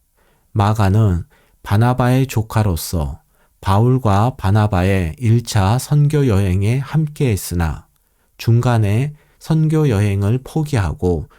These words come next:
홀로 집으로 돌아갔습니다. 이로 인해서 마가는 바울의 신임을 잃었고 이 차 선교 여행에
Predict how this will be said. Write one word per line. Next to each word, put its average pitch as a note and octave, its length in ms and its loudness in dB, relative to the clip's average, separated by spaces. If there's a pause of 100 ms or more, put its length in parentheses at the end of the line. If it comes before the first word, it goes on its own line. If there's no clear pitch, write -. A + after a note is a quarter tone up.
(180)
홀로 C3 560 0
집으로 A2+ 500 -2
돌아갔습니다. F2+ 1080 -4 (720)
이로 B2+ 300 2
인해서 A2 440 2
마가는 F#2 720 0 (360)
바울의 A2 640 0
신임을 C3+ 580 0
잃었고 F2+ 540 -4 (380)
이 A#2 200 -2
차 C#3 280 0
선교 D#3 460 0
여행에 G2+ 640 0